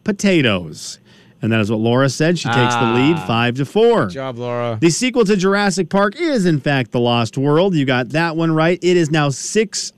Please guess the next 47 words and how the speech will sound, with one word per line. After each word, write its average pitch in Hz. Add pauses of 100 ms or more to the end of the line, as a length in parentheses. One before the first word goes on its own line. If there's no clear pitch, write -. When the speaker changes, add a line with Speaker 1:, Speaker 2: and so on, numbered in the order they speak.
Speaker 1:
to 196
five. 165
Speaker 2:
Oh, 123
she 123
got 123
six -
in 185
a 175
row. 202 (100)
Speaker 1:
Six -
in 175
a 165
row. 135
She 123
was 123
going 139
for 139
the 120
perfect 151
game. 127
At 117
this 151
point, 165 (160)
she's 127
going 147
to 143
be 143
a 135
winner 147
'cause 123
if 113
you 110
tie 147
on 123
six -
or 131
Speaker 2:
Mm-hmm. 131
Speaker 1:
seven, 147 (360)
you 120
win 147
as 127
a 113
contestant. 151 (380)
Which 180
is 147
further 170
north, 156